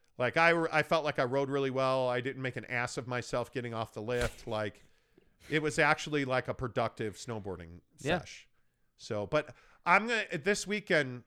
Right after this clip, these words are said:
Speaker 1: I'm not doing anything but snowboarding. I'm going Friday, Saturday, and Sunday, and I, 'cause I just feel like it's, I'm fifty years old next season. I'm gonna be fifty years old next season.
Speaker 2: Mm-hmm.
Speaker 1: Like, how many more seasons do I have?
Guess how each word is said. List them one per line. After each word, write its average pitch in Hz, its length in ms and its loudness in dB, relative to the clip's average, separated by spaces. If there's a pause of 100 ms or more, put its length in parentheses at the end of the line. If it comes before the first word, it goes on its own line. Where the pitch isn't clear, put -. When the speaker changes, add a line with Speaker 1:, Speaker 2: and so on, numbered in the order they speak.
(120)
Speaker 1:
I'm 151 180 0
not 160 200 2
doing 160 180 0
anything 143 300 0
but 110 280 -6
snowboarding. 92 580 -8
I'm 120 140 -6
going 131 240 0
Friday, 127 320 2
Saturday, 120 400 0
and 104 100 -8
Sunday, 110 540 -2
and 95 320 -8 (500)
I, 156 120 6
'cause 185 240 2
I 180 80 8
just 196 260 0
feel 202 220 4
like 160 260 6
it's, - 380 -2
I'm 151 180 2
fifty 180 400 -2
years 160 320 -2
old 135 380 2 (120)
next 127 300 -4
season. 101 320 -8
I'm 98 60 -8
gonna 139 120 -4
be 147 120 0
fifty 160 400 0
years 139 240 -2
old 120 180 2
next 104 240 -6
season. 78 300 -12
Speaker 2:
Mm-hmm. 98 400 -8 (260)
Speaker 1:
Like, 143 200 0
how 165 120 2
many 185 160 0
more 170 200 0
seasons 131 440 -6
do 123 160 -2
I 104 80 0
have? 95 340 -4